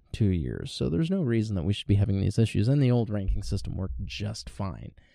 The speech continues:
You could have reset everybody and made 'em do placements, and here we are, and everybody would be happy, and we'd be hunky-dory, but instead you're trying to reinvent a wheel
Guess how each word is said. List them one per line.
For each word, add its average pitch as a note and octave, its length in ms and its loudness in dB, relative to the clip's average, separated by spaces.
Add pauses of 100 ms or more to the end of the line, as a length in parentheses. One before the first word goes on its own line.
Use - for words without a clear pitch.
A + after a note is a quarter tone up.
(260)
You A2+ 100 -4
could A2 140 -2
have G#2 180 -4
reset A2+ 600 0
everybody A2 680 -4 (460)
and A2 440 -2
made A#2 160 2
'em A2+ 100 0
do A2 100 0
placements, A2 640 -2
and G#2+ 140 -4
here A2 180 0
we G2+ 140 -2
are, G2+ 220 -4
and G2 200 -10 (120)
everybody A2 420 0
would F#2 80 -6
be G2 80 -2
happy, G#2 400 -2
and A2+ 160 -2
we'd G#2+ 100 -4
be A2+ 60 -2
hunky-dory, G#2 560 0
but G2+ 180 0
instead A2 380 -2
you're G#2 100 -2
trying A2 360 -4
to G#2+ 160 -4 (520)
reinvent A#2 560 0
a G#2+ 60 0
wheel G#2+ 480 -4